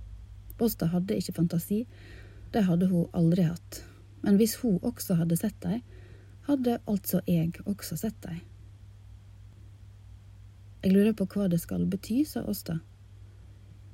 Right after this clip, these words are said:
«Det betyr vel ikke noe», sa jeg. «Jau, det gjør det», sa Åsta. «Det er derfor jeg kjem til deg. Du har greie på slikt», sa hun, og nikka mot bokhylla mi. «Jeg har aldri lest om døde ender på himmelen før», sa jeg, «så dette aner jeg ingenting om, dessverre.»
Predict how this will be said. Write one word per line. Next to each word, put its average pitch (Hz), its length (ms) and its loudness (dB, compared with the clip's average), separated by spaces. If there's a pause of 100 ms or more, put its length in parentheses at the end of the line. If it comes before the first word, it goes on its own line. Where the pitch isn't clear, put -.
«Det 190 120 2
betyr 233 300 6
vel 175 120 4
ikke 190 160 4
noe», 185 340 4 (140)
sa 226 160 -4
jeg. 185 320 -6 (400)
«Jau, 180 220 2 (100)
det 202 80 2
gjør 285 220 2
det», 180 80 -2 (100)
sa - 160 -10
Åsta. 208 300 -6 (720)
«Det 277 80 -2
er 285 80 2
derfor 294 240 6
jeg 214 160 2
kjem 220 160 6
til 196 160 2
deg. 165 300 2 (240)
Du 269 100 4
har 180 160 6
greie 175 240 4
på 170 160 -2
slikt», - 400 -4
sa 233 160 0
hun, 165 140 0 (180)
og 196 140 4
nikka 190 340 2
mot 165 160 6
bokhylla 175 400 -2
mi. 175 160 0 (2000)
«Jeg 196 140 2
har 185 260 6
aldri 202 220 6
lest 175 260 4
om 226 100 8
døde 190 300 4
ender 180 240 6
på 175 80 2
himmelen 175 400 6
før», 190 240 0
sa 214 160 -4
jeg, 180 160 -2
«så 190 80 0
dette 190 320 0
aner 214 320 2
jeg 208 160 0
ingenting 220 400 4
om, 165 160 4
dessverre.» 185 400 -6